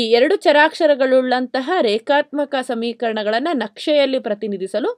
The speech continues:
ನಾನು ಎರಡು ಅಕ್ಷಗಳನ್ನ ತೆಗೆದುಕೊಳ್ತಾ ಇದ್ದೇನೆ. ಈ ಲಂಬವಾಗಿರುವಂತಹ ಅಕ್ಷ ಒಂದು ಚರಾಕ್ಷರವನ್ನ ಪ್ರತಿನಿಧಿಸುತ್ತೆ, ಅದು ಕನ್ವೆನ್ಷನಲ್ಲಿ ವೈ ಅಂತ ಹೇಳಿ ಕರಿತೇವೆ.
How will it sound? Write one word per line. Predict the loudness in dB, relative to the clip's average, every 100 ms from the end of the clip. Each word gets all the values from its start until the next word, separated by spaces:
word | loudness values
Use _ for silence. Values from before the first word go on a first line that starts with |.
| _ _ _ _
ನಾನು | -8 -6 -4 -6 -8 _ _
ಎರಡು | 0 4 6 6 4 _ _ _ _ -10
ಅಕ್ಷಗಳನ್ನ | -8 -6 -2 0 0 -2 -6 -10 _
ತೆಗೆದುಕೊಳ್ತಾ | -6 -6 -4 -6 -4
ಇದ್ದೇನೆ. | -6 -6 -8 -8 _ _ _ _
ಈ | -6 -4 -2
ಲಂಬವಾಗಿರುವಂತಹ | 0 0 2 2 2 0 0 -4 -4 -4 -4 -4 -4 -6 -6
ಅಕ್ಷ | -10 -8 -4 -2 -4 _ _ _ -8
ಒಂದು | 0 0 2 0
ಚರಾಕ್ಷರವನ್ನ | 0 0 0 -2 -2 -2 -2 -4 -6 _ _ -4
ಪ್ರತಿನಿಧಿಸುತ್ತೆ, | -4 -2 -4 -6 -8 -4 -4 -2
ಅದು | -2 0 -2 -4
ಕನ್ವೆನ್ಷನಲ್ಲಿ | -6 -4 -4 -6 -6 -6 -4 -6 -6
ವೈ | -2 0 -2
ಅಂತ | -6 -8
ಹೇಳಿ | -6 -4 -6 -8 -8
ಕರಿತೇವೆ. | -8 -6 -6 -6